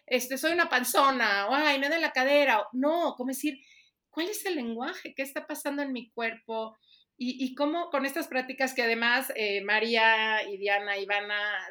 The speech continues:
son amorosísimas en el lenguaje que van usando, eh, con una como sencillez, como decía ahorita María,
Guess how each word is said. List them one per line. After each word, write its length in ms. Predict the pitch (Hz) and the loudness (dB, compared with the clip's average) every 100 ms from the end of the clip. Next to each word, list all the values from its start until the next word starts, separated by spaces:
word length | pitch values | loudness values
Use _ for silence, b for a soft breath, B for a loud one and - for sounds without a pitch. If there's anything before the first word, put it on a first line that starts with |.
| - | -12
son 320 | 214 220 214 - | -10 -8 -8 -6
amorosísimas 1040 | 208 208 214 220 240 233 294 233 220 220 | -2 -2 -2 -2 -2 0 0 0 0 0
en 140 | 220 | -2
el 80 | 202 | -2
lenguaje 600 | 196 196 196 202 196 208 | -4 -4 -4 -4 -4 -8
que 100 | 208 | -6
van 180 | 180 185 | -6 -6
usando, 1000 | 185 - 208 202 202 202 196 190 190 185 B B B B | -8 -4 0 0 -2 -4 -4 -2 -2 -4 B B B B
eh, 300 | - 208 190 | -2 -2 -2
con 180 | 226 226 | -2 -4
una 600 | 240 254 254 233 226 196 180 - | 0 2 2 2 -2 -4 -10 -10
como 180 | 214 | -8
sencillez, 680 | 214 233 202 - 196 220 233 | -2 -2 -2 -6 0 2 2
como 160 | 233 202 | -2 -6
decía 240 | 196 208 | -4 -4
ahorita 280 | 202 190 190 | -4 -6 -8
María, 880 | 185 185 185 196 202 196 190 190 | -6 -6 -8 -8 -4 -2 -2 -2